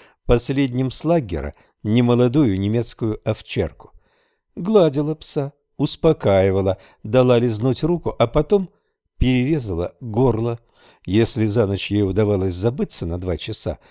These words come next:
она считала себя счастливой. Очень часто не удавалось, а ночи в Дулинге бывали длинные. Все эти годы бессонница была ее истинной тюрьмой.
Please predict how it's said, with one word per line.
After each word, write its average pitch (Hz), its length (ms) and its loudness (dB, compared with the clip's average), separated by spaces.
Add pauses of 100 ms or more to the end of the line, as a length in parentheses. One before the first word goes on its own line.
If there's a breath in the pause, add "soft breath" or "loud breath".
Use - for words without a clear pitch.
(200 soft breath)
она 101 380 0
считала 87 500 -6
себя 90 320 -6
счастливой. 87 680 -6 (380 soft breath)
Очень 127 420 2
часто - 460 -2
не 113 300 0
удавалось, 92 760 -2 (300 soft breath)
а 101 160 2
ночи 107 380 -2
в 92 100 -4
Дулинге 87 460 -4
бывали 82 460 -4 (260 soft breath)
длинные. 90 760 -4 (380)
Все 113 360 2
эти 107 140 -2
годы 104 340 -2
бессонница 90 800 -4 (280 soft breath)
была 127 320 2
ее 127 340 2 (180)
истинной 92 600 -4
тюрьмой. 110 540 -2